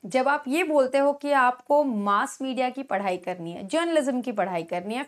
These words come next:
फिल्म स्टडी करना है, एडवर्टाइजिंग करना है, आपके माँ बाप आपको बहुत ज़्यादा क्वेश्चंस पूछते हैं कि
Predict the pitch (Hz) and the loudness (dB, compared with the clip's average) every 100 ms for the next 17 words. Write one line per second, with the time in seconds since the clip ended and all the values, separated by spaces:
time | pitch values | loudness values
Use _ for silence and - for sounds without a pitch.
0 | - 359 370 359 247 208 208 180 180 196 | -4 -2 0 0 -2 -2 -4 -4 -4 -6
1 | 269 - 220 240 302 302 277 226 233 202 | -6 0 0 2 0 0 0 -2 -6 -4
2 | 190 180 190 202 277 - - _ _ 247 | -4 -2 -4 -4 -6 -8 -20 _ _ 0
3 | 277 330 - 392 277 185 165 175 - 262 | 2 0 -2 0 0 0 0 -2 0 -2
4 | 277 - 370 214 226 226 285 311 285 285 | -2 -2 -4 2 2 4 2 4 2 2
5 | 285 226 214 254 247 - 214 208 226 240 | 2 0 0 -6 -10 -10 -12 -8 -4 -4
6 | 247 294 330 349 | -2 2 2 2